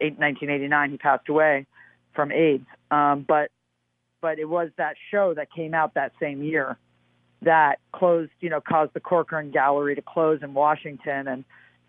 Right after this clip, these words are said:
and, and Dennis Berry led away in handcuffs, and, and Jesse Helms screaming in the Congress. You know, that put Mapplethorpe in all headlines everywhere, and suddenly the curiosity about him grew, you know? So,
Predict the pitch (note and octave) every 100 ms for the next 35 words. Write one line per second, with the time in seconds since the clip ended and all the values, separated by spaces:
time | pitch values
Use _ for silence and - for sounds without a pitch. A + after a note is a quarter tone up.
0 | _ - C#3 C3+ - D3 D#3 D3 C3+ -
1 | D3 D3 D3 C#3 C#3 C#3 C3+ C#3+ E3+ E3
2 | D#3 D3+ C#3 - C#3+ C#3 C#3 C#3+ D#3+ C#3+
3 | C#3+ - D#3+ D3+ - - E3 E3 D3+ C#3
4 | C3+ - - _ _ _ - D#3 D3 C#3
5 | F#3+ G3+ E3+ C#3+ - - E3 D3+ C#3 F3+
6 | F#3 F3 C#3+ _ _ _ _ _ _ -
7 | F3+ E3 E3+ E3 E3 D3+ D#3+ D3+ - E3
8 | D3+ D3+ D#3+ D#3+ D#3 C#3+ C3+ _ _ D#3+
9 | D3 C#3 C3+ B2+ - C#3+ C#3+ C#3 C#3 B2+
10 | B2 _ _ _ _ - D#3+ C#3+ D#3+ D3+
11 | D3 C#3 C3 - D3 C#3+ C3+ C3 - C#3
12 | C3+ B2+ - D#3+ D3 C3+ C#3 C3 D#3 D3
13 | B2 - - D#3 D3+ C#3+ - _ _ _
14 | _ F3 D#3+ C3+